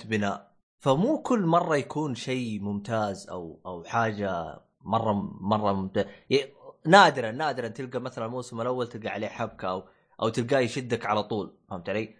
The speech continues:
لأنه هو دائما مرحلة بناء للقصة، بناء يفهمك إيش راح يكون قدام. ت-، تقدر خلاص يعني الشخصية فلانية كذا، شخصية فلانية كذا، زي، زي ما أنت قلت يعني أبوه أول شيء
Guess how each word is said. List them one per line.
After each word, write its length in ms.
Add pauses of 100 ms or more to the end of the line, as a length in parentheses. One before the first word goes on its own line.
(200)
لأنه 200
هو 80
دائما 280
مرحلة 440
بناء 400
للقصة، 580
بناء 440
يفهمك 580
إيش 360
راح 140
يكون 280
قدام. 360
ت-، 220 (320)
تقدر 240
خلاص 340
يعني 200
الشخصية 380
فلانية 360
كذا، 180
شخصية 320
فلانية 300
كذا، 160
زي، 260 (220)
زي 140
ما 80
أنت 180
قلت 140
يعني 220
أبوه 680
أول 260
شيء 380